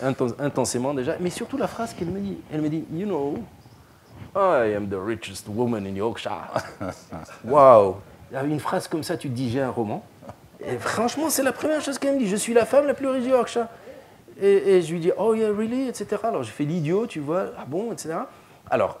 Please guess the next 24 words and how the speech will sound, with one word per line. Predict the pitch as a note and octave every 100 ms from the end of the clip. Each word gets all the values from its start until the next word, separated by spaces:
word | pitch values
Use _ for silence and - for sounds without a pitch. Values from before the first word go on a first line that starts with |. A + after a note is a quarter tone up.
| -
elle | D3
se | D3 D#3
dé-, | C#3
elle | C#3
me | C#3
dit, « | C#3+
Vous | D3 B2+
venez | C3 C#3+
d'où ? » | C#3 A#2 - _ _ _ _ -
Alors | A2 G#2+
très | - - A3
rapidement | G3 F#3+ F3 F#3
dans | D3+
ma | D3+ C#3+
tête, | F#3 B2+
je |
me | A#2+
dis, | G#2+ G2 - _ _ _ _ -
Si | - G#3
je | D#3+
dis, | D#3 D#3 D3 A2 - _ _ _ _ _
je | -
suis |
marocain, | B2 B2 A#2 A2+ C#3 A2+